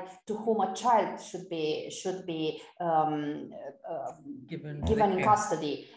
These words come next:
Speaker 1: Yes, given in custody to one parent or another, or whether it is a matter of, um,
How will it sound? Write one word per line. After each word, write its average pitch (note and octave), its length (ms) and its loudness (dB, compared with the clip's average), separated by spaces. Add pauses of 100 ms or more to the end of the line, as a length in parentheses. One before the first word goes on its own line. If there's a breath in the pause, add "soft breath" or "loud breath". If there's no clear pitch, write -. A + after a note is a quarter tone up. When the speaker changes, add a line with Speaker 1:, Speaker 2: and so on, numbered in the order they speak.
(100)
Speaker 1:
Yes, G3+ 500 4
given F#3+ 240 0
in F#3 80 -2
custody F3+ 360 0
to - 140 -8
one G3 300 4
parent F3 340 4
or D#3+ 160 -2
another, D#3+ 480 2 (300 loud breath)
or G3+ 180 0
whether A3 480 6
it G#3 280 -8
is A3 100 -4
a G#3 100 2
matter G3+ 460 0
of, F#3+ 280 6 (120)
um, F3 480 0